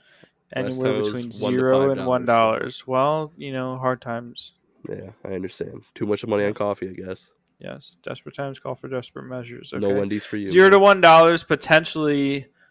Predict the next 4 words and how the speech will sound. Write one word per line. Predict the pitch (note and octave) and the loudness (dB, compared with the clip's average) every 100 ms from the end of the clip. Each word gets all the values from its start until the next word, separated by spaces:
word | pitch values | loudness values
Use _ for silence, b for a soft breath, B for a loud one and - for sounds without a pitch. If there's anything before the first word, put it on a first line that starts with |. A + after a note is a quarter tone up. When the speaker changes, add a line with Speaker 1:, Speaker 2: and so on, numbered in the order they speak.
| _ _ _ _ _ _ | _ _ _ _ _ _
Speaker 2:
gets | C#3 C3 - | 0 0 -4
you, | C3+ B2+ B2 A#2+ A#2 A2+ - _ _ _ _ _ _ _ _ _ _ _ _ _ _ _ _ _ - | -2 0 2 2 -2 -6 -14 _ _ _ _ _ _ _ _ _ _ _ _ _ _ _ _ _ -10
you | C#3 | -8
know | A#2+ A2 | -6 -8